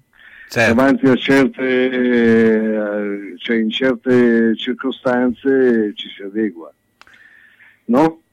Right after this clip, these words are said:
Speaker 1: Certo,
Speaker 2: <laughs>
Speaker 1: ecco, ma,
Speaker 2: Ecco.
Speaker 1: eh, eh, per un musicista, eh,
Speaker 2: <clears throat>
Speaker 1: insomma, eh, c'è stato questo, diciamo,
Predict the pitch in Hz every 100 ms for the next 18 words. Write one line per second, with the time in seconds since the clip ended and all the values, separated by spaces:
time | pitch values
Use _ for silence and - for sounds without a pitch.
0 | _ 147 143 110 - 95 - - 110 120
1 | 110 104 98 107 123 131 117 120 127 -
2 | 113 110 110 101 - 156 160 160 175 156
3 | 147 - 196 165 - 196 185 175 - 113
4 | 107 107 104 98 98 90 90 110 90 _
5 | _ - 113 107 - 107 104 98 95 95
6 | 92 92 95 95 95 - 104 131 120 110
7 | 113 104 104 104 - - 92 120 98 90